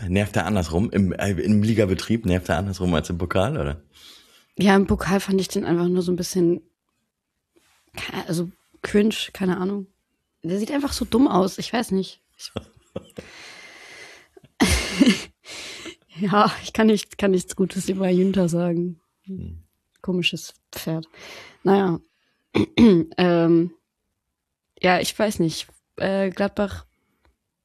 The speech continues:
Speaker 2: war halt diesmal nochmal besonders kacke, weil man halt verliert und das, äh, die Stimmung war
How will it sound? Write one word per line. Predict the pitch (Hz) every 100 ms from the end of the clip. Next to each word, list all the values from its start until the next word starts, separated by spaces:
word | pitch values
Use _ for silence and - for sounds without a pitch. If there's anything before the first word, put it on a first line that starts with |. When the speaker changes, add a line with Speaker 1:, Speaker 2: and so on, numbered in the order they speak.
| _ -
Speaker 2:
war | 202 196
halt | 190
diesmal | 208 - 196
nochmal | 196 196
besonders | 185 180 202 208 -
kacke, | 214 - 220 202
weil | 190
man | 196 190 190
halt | 185
verliert | 202 190 247 277
und | 185 175 180
das, | - - -
äh, | 185 185 185 - _ - - - - - - - - _ _ _
die | -
Stimmung | - 214 208 190
war | 190 196 190 196